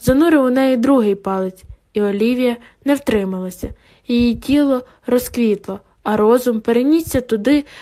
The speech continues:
де було повно яскравого світла, де серед зелених долин височіли гори. Якийсь час вона просто не могла рухатись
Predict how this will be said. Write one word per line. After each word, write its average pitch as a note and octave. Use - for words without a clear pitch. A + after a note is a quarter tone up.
де B3+
було B3
повно C4+
яскравого B3
світла, F#3+
де A3+
серед G#3+
зелених G3+
долин F#3+
височіли A3
гори. F#3+
Якийсь F4
час E4+
вона C#4
просто C#4+
не B3+
могла B3+
рухатись G#3+